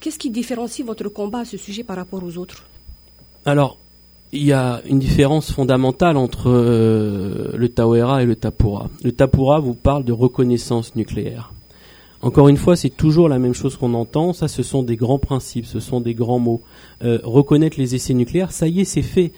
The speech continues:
Speaker 2: François Hollande est venu, il l'a reconnu. C'est pas ça qu'on attend aujourd'hui. Ce qu'on attend, c'est que le, l'État prenne ses responsabilités et indemnise les victimes des essais nucléaires.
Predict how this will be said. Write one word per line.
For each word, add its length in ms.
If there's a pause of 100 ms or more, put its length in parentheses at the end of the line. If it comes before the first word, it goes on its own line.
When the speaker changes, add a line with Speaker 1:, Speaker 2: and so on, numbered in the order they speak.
(180)
Speaker 2:
François 340
Hollande 240
est 80
venu, 380
il 120
l'a 100
reconnu. 520
C'est 160
pas 160
ça 240
qu'on 240
attend 280
aujourd'hui. 460 (240)
Ce 100
qu'on 200
attend, 280
c'est 200
que 120
le, 100
l'État 520 (340)
prenne 220
ses 160
responsabilités 1040 (240)
et 180
indemnise 720
les 80
victimes 440
des 200
essais 220
nucléaires. 520